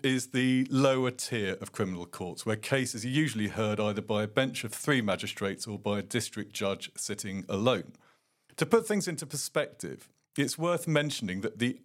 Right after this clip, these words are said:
overwhelming majority of criminal cases, around ninety-five percent, are dealt with by magistrates. Most people charged with a crime, therefore, are unlikely ever to see the inside of a Crown Court.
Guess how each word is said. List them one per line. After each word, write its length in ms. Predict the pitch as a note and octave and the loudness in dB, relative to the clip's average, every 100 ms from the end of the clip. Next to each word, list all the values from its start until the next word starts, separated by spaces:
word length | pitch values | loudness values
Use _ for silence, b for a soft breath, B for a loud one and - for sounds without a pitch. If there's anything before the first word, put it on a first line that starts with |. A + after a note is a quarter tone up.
| C#3 | 2
overwhelming 920 | C#3 C3+ B2+ B2 B2 D3 C#3 C3+ B2 | 4 2 2 0 2 4 4 2 0
majority 520 | A2 A2+ F#2 F2 F2+ | 0 0 0 -4 -6
of 80 | F2+ | -6
criminal 320 | - F2+ F2+ | -6 -6 -6
cases, 420 | - F#2 F2 G2 | -6 -6 -6 -6
around 460 | G2+ G2+ G2+ F#2+ G#2 | -2 0 0 -2 0
ninety-five 720 | A2 A#2 G#2+ G#2+ G#2+ G2 F#2 | 4 4 2 -4 -2 -2 -2
percent, 540 | - - G2+ D#2+ D#2 - b b | -6 -6 -6 -8 -12 -18 b b
are 80 | A2 | -8
dealt 280 | - G#2 F#2+ | -2 -2 0
with 180 | F#2+ - | -4 -2
by 160 | F#2+ | -2
magistrates. 720 | F#2+ F#2 G2+ - E2 - - - b b b - | -2 -4 -6 -8 -10 -10 -12 -14 b b b 2
Most 300 | C#3+ D#3+ - | 2 2 -2
people 260 | G#2+ G2+ | -6 -6
charged 340 | F#2+ A2+ G2+ G2+ | -6 -2 -2 -2
with 120 | G2 | -6
a 60 | |
crime, 380 | F#2+ - G2+ G2+ | -4 -2 0 2
therefore, 540 | G2+ G2+ G2 G#2 G2+ G#2 | 2 0 -2 -2 0 2
are 100 | G#2 | 0
unlikely 600 | G2+ A2 A2 G#2+ G#2 G2 B B _ | 2 2 0 -2 -8 -8 B B _
ever 280 | A#2 G#2+ G#2 | -2 0 -4
to 160 | - | -4
see 180 | G#2 G#2+ | -8 -8
the 160 | F#2+ F#2+ | -6 -4
inside 400 | F2+ - F#2 F2+ | -4 -4 -6 -8
of 80 | F2 | -10
a 40 | |
Crown 280 | - F#2+ F#2 | -4 -2 -2
Court. 400 | - D#2+ D2+ | -6 -12 -14